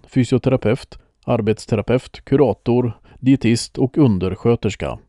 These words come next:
Ersättningen för S P S V har länge varit för låg och trots att mottagningen vid upprepade tillfällen efterfrågat höjning för att kunna fortsätta bedriva verksamheten har detta inte skett.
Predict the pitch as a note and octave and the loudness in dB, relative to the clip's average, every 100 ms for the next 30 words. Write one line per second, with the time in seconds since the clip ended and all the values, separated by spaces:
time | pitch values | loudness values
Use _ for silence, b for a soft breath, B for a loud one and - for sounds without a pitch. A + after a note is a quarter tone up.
0 | _ - B B B B - D#2+ - G2+ | _ -20 B B B B -6 -4 -4 -4
1 | - C3 C3+ - B2 - B2+ - B2+ A#2+ | -2 0 0 4 2 4 0 2 2 2
2 | - G2+ A#2+ D3+ - A2 G#2 F2+ B2 B2+ | 0 -2 0 -2 -2 0 0 0 0 2
3 | C#3 C3+ C#3 C3 G2+ C2 B1 - - B | 2 2 2 2 0 -2 -8 -12 -18 B
4 | B B - F2 - A2 - A#2 A2 B2+ | B B -6 -4 -2 -2 0 -2 0 0
5 | G#2+ - G#2+ A2+ C3 C#3+ A#2 A#2 A#2+ B2+ | -2 -2 -2 0 2 0 0 0 2 0
6 | - - - B2 B2 C#3 A2 A2+ A#2+ C3+ | 0 -2 0 0 0 0 0 0 0 0
7 | - C#3 - - G2+ - A2 A2+ B2 D3 | -2 -2 -2 -2 -2 0 2 2 0 2
8 | A2+ A2+ C#3+ D#2 - b b - - G#2 | 2 2 -2 -4 -10 b b -8 -4 -2
9 | F#2+ G#2+ F#2+ - F#2 A#2+ C3+ A2+ A2+ B2 | -2 -4 -6 -4 -2 -2 0 0 2 2
10 | C3 A2 - A2+ A2+ C3 B2 b b b | 2 0 0 0 2 0 -2 b b b
11 | D3+ B2 A#2+ A2+ B2 A2 D#2+ - - | 2 2 2 0 0 -2 -2 -4 -14